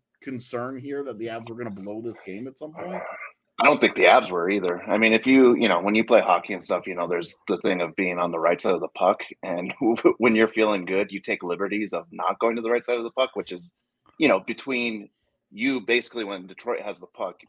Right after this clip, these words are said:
Speaker 2: being between them, right, and your net,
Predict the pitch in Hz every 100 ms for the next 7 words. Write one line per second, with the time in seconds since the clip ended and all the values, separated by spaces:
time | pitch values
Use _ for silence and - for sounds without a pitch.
0 | - 95 90 87 82 - 107 95 90 -
1 | _ _ _ _ _ _ 90 107 101 98
2 | 98 _ _ _ _ _ - 90 87 80
3 | - 95 92 85 - 98 87 85 85 87
4 | -